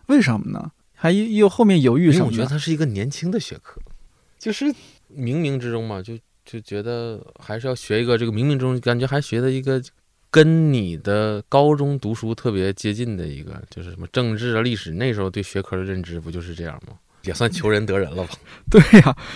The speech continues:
Speaker 1: 你看你本来是被这个编，编辑出版专业的一些专业课程设置所打动，结果你没报，没报那个第一志-，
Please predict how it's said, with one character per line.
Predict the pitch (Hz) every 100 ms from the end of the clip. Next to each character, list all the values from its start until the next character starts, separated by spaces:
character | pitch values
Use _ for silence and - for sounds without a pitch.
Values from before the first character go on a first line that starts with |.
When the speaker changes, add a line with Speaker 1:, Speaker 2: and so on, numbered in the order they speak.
| 202
Speaker 1:
你 | 160
看 | 170 196
你 | 202
本 | 180
来 | 127 139
是 | 165 190 156 135
被 | 147 175
这 | 156
个 | 156
编， | 143 160 160 156 190
编 | 175
辑 | 170
出 | 147 165
版 | 147
专 | 131 147
业 | 160
的 | 135
一 | 131
些 | 143
专 | 160 151
业 | 151 131
课 | - 165
程 | 135
设 | 131 160
置 | 131
所 | 127 143
打 | 139 135
动， | 143 113 - -
结 | 151
果 | 160
你 | 139
没 | 120 120
报， | 160 113 - - - -
没 | 143 143
报 | 185 165
那 | 151
个 | 131
第 | 117 156
一 | 156
志-， | 143 139